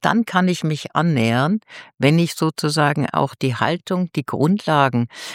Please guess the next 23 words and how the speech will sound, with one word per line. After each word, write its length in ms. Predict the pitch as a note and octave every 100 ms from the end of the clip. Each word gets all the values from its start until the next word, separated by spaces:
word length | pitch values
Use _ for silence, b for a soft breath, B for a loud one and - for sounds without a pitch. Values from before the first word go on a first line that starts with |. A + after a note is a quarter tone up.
| B
meines 420 | B2+ A#2+ C3 B2 -
Gegenübers 600 | C3 B2+ - E3+ C#3 C#3
in 100 | B2+
all 180 | C3+
den 220 | D#3 E3 D#3+
Verhandlungen, 540 | D3+ E3 F3 D#3 A#2+
wenn 80 | B2
ich 160 | C3
mir 100 | C#3+
das 140 | B2+ A#2+
anschaue, 580 | - D#3+ F#3 F3+ F3+ D3+
wenn 140 | C3+
ich 120 | B2
verstehe, 600 | - - - F#3+ G#3 C#3
warum 420 | A#2+ B2 E3+ A3 G#3+ B B B
ver-, 140 | C#3+ - _ -
vertreten 600 | C#3 - D3+ E3+ - F3+
die 120 | D#3+
Gewerkschaften 800 | C#3 C3 D3 D#3+ - D3+ - C#3+
diese 380 | F3+ F#3 D#3+ -
und 180 | C#3+
jene 300 | C3 C#3 D3+
Position, 640 | - C#3 C3+ B2+ - G#2+ A#2